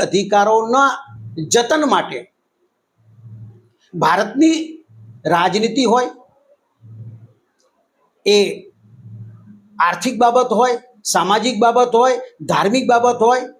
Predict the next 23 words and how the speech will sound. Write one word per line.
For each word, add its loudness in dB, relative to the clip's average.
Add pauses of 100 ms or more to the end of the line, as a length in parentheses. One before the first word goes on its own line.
(140)
એમાં 0 (580)
આ 0 (100)
ખૂબ 0 (100)
મહત્વનો 0 (120)
ભાગ 2
ભજવે 0
છે, -2 (100)
એ 2 (100)
છે -6 (100)
ધર્મ. -2 (1080)
એટલે 0
મારે 2
આજે 2 (100)
વાત 0
કરવાની 0
હતી -6 (480)
કે 2 (120)
ઝારખંડની -2
અંદર 0 (760)
આદિવાસીઓનો 0 (120)
મૂળ 2 (100)
ધર્મ 0 (140)
કયો? 2